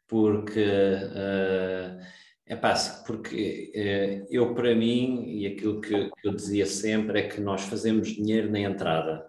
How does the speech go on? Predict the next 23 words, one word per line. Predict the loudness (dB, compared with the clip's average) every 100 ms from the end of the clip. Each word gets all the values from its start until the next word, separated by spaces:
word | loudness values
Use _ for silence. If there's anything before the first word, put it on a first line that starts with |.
| _ _ -16
Fazemos | -8 -6 -4
dinheiro | -4 -2
na | 0
entrada, | 0 0
ou | 0
seja, | -2 -4 -4
com-, | -6 -6
fazer | -6 -2
uma | 0 -2 -2
compra | -4 -2 -2
bem | -2 -4
feita | -2 0 2 0 -2 -4 -6
de | -4
entrada | -4 0 0 0 -2
depois | -2 -2 -4 -12 -18 -20 _
torna | -2 0 0
muito | 0 0
mais | 0 -2
fácil | 0 -2 -2 -2
todo | 0 0
o | 0
outro | 0 -4
processo | -10 -8 -2 -2 -2 -4 -12